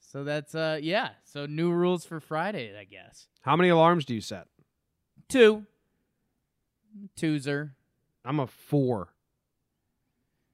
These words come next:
Speaker 1: Yours are spaced out too, right?
Speaker 2: Seven, seven thirty.
Speaker 1: Yeah.
Speaker 2: eight, eight thirty. But the eight thirty one is, like, a safety.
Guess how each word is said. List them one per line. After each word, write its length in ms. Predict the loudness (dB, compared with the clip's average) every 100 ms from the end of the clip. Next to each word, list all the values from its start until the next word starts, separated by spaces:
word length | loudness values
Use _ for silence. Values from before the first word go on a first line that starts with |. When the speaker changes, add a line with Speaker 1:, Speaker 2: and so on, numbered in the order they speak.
| _
Speaker 1:
Yours 240 | 0 2 2
are 80 | -2
spaced 520 | -2 0 0 0 0
out 340 | 2 2 -2
too, 320 | -2 0 0 -2
right? 400 | -6 -6 -6 -10 -20 _ _ _ _ _ _ _ _ _
Speaker 2:
Seven, 560 | -12 -2 2 4 2 0
seven 320 | 0 -2 -2
thirty. 600 | 0 0 2 2 0 -4 _ _
Speaker 1:
Yeah. 500 | -4 4 6 6 4 2 -20 _ _ -4
Speaker 2:
eight, 360 | 2 2 0 _ _ _ _ _ _ _ _ _ _
eight 200 | -8 -8
thirty. 320 | -8 -10 -12 -6
But 240 | -2 -2
the 60 | 0
eight 200 | 0 2
thirty 220 | 4 4
one 240 | 6 6 4
is, 200 | 0 -6
like, 240 | -10 -10
a 80 | -12
safety. 640 | -10 -10 -10 -12 -16 -18